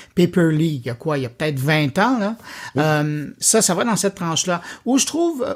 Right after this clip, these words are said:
Speaker 1: où vous êtes très innovateur, c'est, euh, avec la solution de Flint Business, où là, vous permettez vraiment à des entreprises qui ont le savoir, mais qui n'ont pas le temps,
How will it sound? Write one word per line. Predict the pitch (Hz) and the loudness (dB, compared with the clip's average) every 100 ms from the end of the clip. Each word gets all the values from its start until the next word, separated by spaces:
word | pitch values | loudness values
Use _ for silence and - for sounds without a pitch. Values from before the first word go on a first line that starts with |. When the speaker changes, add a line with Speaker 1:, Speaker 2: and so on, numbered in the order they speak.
| - | -2
Speaker 1:
où | 226 233 | 0 2
vous | 185 160 190 | 0 2 2
êtes | 262 - - | 2 -2 -14
très | - 240 262 | -4 0 0
innovateur, | - 185 156 143 175 208 320 262 - - - | 0 -2 0 -2 0 -2 -2 -6 -10 -20 -6
c'est, | - - 220 254 277 | 0 4 4 2 0
euh, | 151 151 151 | -2 -4 -2
avec | 156 180 180 | -2 -2 -2
la | 156 | -2
solution | 147 160 135 - 196 247 | -2 -2 0 0 2 2
de | 214 131 131 143 | 0 -4 -8 -10
Flint | - 220 240 - | -4 -2 -2 -2
Business, | 131 143 131 190 247 - - - - | -2 0 2 2 0 -2 -6 -18 -2
où | 156 | 4
là, | 254 | 4
vous | 185 | 2
permettez | 170 160 151 143 226 | 0 0 0 0 0
vraiment | 165 151 160 208 247 - | 0 0 2 2 0 0
à | 147 | -2
des | 131 170 170 | 0 -2 -2
entreprises | 151 - 117 - 180 233 170 - - - | -4 -6 -8 -4 -4 -2 -4 -8 -18 -20
qui | - 170 | -8 0
ont | 180 214 | 2 4
le | 170 | 4
savoir, | 147 160 135 160 180 151 | 2 0 0 2 4 2
mais | 131 | -4
qui | - 147 | -6 -4
n'ont | 139 131 | -4 -4
pas | 143 143 | -4 -4
le | 113 | -4
temps, | - 180 240 | -2 0 0